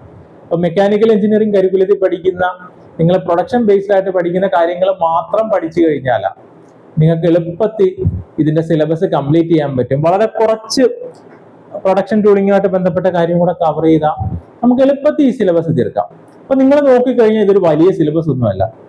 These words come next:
വളരെ ചെറിയ സിലബസാണ്. ഇനിയുള്ള ഈ അമ്പത്തെട്ട് ദിവസങ്ങൾ നിങ്ങൾ എഫക്റ്റീവ് ആയിട്ട് പഠിച്ചാലും നിങ്ങൾക്ക് ഈ സിലബസ് കംപ്ലീറ്റ് ചെയ്ത് റിവിഷൻ ചെയ്ത് മാതൃകാ പരീക്ഷകളൊക്കെ എഴുതി നിങ്ങൾക്ക് എന്ത് ചെയ്യാൻ പറ്റും? പരീക്ഷ ഹാളിൽ പോകാൻ പറ്റും. അപ്പൊ നിങ്ങൾ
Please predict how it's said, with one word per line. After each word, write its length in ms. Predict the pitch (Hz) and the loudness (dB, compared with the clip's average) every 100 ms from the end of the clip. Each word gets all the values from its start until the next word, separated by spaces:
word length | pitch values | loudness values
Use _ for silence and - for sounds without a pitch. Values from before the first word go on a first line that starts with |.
| - - 180 | -20 -4 0
വളരെ 240 | 208 277 | 2 0
ചെറിയ 360 | - 240 247 262 | 2 2 2 2
സിലബസാണ്. 520 | 180 160 131 - - - - - - - 233 | 0 -2 -2 -4 -6 -12 -20 -20 -20 -6 0
ഇനിയുള്ള 400 | 247 339 285 262 | 2 4 4 4
ഈ 80 | 269 | 4
അമ്പത്തെട്ട് 560 | 262 220 233 247 254 262 | 2 2 0 2 2 2
ദിവസങ്ങൾ 760 | 233 214 220 220 208 165 - - - - - | 2 2 0 0 2 2 -2 -12 -20 -20 -2
നിങ്ങൾ 240 | 175 202 208 | 2 4 2
എഫക്റ്റീവ് 480 | 165 214 208 285 247 | 2 -2 0 2 2
ആയിട്ട് 200 | 214 202 | 2 0
പഠിച്ചാലും 840 | 185 165 160 185 175 151 - - - - | 0 0 2 2 2 0 -6 -18 -18 -2
നിങ്ങൾക്ക് 480 | 160 175 175 180 208 - - 170 | 0 0 0 0 0 -2 -4 -2
ഈ 80 | |
സിലബസ് 460 | 170 170 175 185 214 | 0 0 0 0 -2
കംപ്ലീറ്റ് 500 | - 160 160 175 185 | -2 0 2 0 2
ചെയ്ത് 340 | 165 156 139 | 0 0 0
റിവിഷൻ 380 | 151 160 214 202 | 0 0 -2 0
ചെയ്ത് 280 | 165 151 156 | 0 0 -2
മാതൃകാ 400 | 131 143 170 208 208 | -2 -2 0 -2 0
പരീക്ഷകളൊക്കെ 540 | 160 165 160 151 147 | 0 0 0 -2 -2
എഴുതി 400 | 143 135 151 139 - 110 - 147 | -2 0 -2 -2 -4 -10 -6 0
നിങ്ങൾക്ക് 300 | 143 143 143 | 0 0 -2
എന്ത് 140 | 139 | 0
ചെയ്യാൻ 220 | 143 131 | -2 0
പറ്റും? 320 | 127 123 127 135 | -2 -2 -2 -2
പരീക്ഷ 320 | 127 131 147 143 - | -2 -2 -2 -4 -4
ഹാളിൽ 240 | 123 165 | -4 -4
പോകാൻ 340 | 247 123 120 123 | -4 -2 -2 -4
പറ്റും. 220 | 107 - - - - - - | -8 -10 -20 -20 -20 -20 -20
അപ്പൊ 120 | - 214 | -4 0
നിങ്ങൾ 460 | 226 277 269 285 | 2 4 2 0